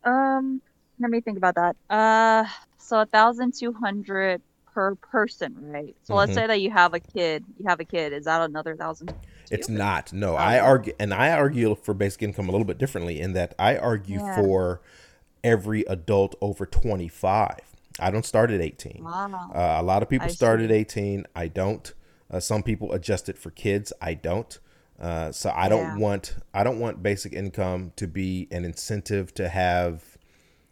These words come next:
Speaker 2: a larger
Speaker 1: Okay.
Speaker 2: family than you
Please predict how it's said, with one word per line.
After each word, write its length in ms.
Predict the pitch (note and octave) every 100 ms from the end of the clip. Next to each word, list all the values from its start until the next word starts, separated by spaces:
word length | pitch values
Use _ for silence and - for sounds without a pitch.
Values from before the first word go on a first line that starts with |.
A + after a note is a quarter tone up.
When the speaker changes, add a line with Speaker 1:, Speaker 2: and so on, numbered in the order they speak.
| - _
Speaker 2:
a 60 | G2
larger 420 | F#2 F#2+ F#2+ G#2
Speaker 1:
Okay. 40 |
Speaker 2:
family 680 | F2+ - F#2+ G2 G2 F#2+ F#2 F#2
than 640 | E2 F#2 F2+ F2 F2 F#2 - _
you 580 | G2 F#2+ F#2+ F2 E2+ G2